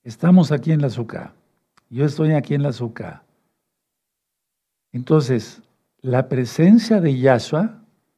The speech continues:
se hace más que visible,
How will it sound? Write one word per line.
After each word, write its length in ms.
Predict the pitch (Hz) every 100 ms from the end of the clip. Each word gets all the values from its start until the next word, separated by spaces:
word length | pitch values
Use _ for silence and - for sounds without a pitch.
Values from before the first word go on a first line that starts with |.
| _ _ _ _ _
se 300 | _ - 135
hace 400 | 147 147 - 147 143 - -
más 500 | 131 147 196 214 -
que 160 | 147
visible, 840 | 135 120 - - 135 107 95 82